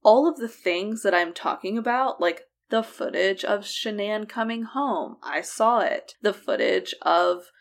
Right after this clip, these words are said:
uh, or, or, like, the nine one one call when Nicole calls the police. Like, I heard all of that. You can see Chris's reactions when they're over at the neighbor's house. And, like, seeing this reality, it just,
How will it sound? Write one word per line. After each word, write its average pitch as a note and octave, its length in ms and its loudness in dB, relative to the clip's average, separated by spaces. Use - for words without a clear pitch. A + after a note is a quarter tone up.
uh, F#3 200 4
or, - 180 4
or, G3+ 60 4
like, G3+ 180 6
the G3+ 80 2
nine E3 280 -2
one G3+ 160 0
one A3+ 180 4
call E3+ 600 2
when E3+ 200 0
Nicole F3 300 0
calls F3 300 -4
the G3 80 -6
police. G#3 500 -4
Like, F3 140 -6
I D#3 60 -4
heard A3 400 -2
all G#3+ 180 0
of G3+ 120 -2
that. F3+ 380 2
You F3+ 120 -8
can F3 160 -6
see A3+ 540 -4
Chris's A3 460 -6
reactions F3 680 -2
when F3 100 -4
they're F3 160 -2
over - 200 0
at F#3 100 -4
the G3+ 60 -4
neighbor's E3+ 380 -2
house. D#3+ 360 -4
And, A#3 140 6
like, A3 380 2
seeing A#3 840 -6
this F#3 600 2
reality, F#3 1080 2
it A3+ 160 -2
just, - 520 -2